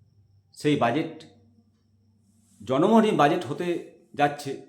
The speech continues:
এটা অন্তত সংশ্লিষ্ট মহল বুঝতে পেরেছে। এবং যাই হোক না কেন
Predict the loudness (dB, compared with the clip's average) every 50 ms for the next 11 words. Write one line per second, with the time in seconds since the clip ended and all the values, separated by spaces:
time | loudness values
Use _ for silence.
0 | _ _ _ _ _ _ _ _ _ _ _ _ _ _ _ -10 -8 -4 -2 -2
1 | -2 -2 -6 -8 -8 -8 -8 -8 -8 -8 -10 -10 -12 -18 -20 _ _ _ _ _
2 | _ _ _ _ _ _ _ _ _ _ _ _ _ _ _ _ _ _ _ _
3 | _ _ _ _ _ _ -14 -8 -8 -6 -6 -4 -6 -6 -4 -4 -4 -2 -2 -2
4 | -2 -4 -4 -8 -10 -10 -10 -6 -6 -6 -6 -6 -10 -16 -20 -20 _ _ _ _
5 | _ _ _ _ _ _ _ _ _ _ _ _ _ _ _ _ _ _ _ _
6 | _ _ _ _ _ _ -2 2 2 4 2 2 -2 -8 -12 -14 -20 -20 -20 _
7 | _ _ _ _ _ _ _ _ _ -6 0 4 4 4 6 4 2 0 0 -2
8 | -2 -2 -4 -6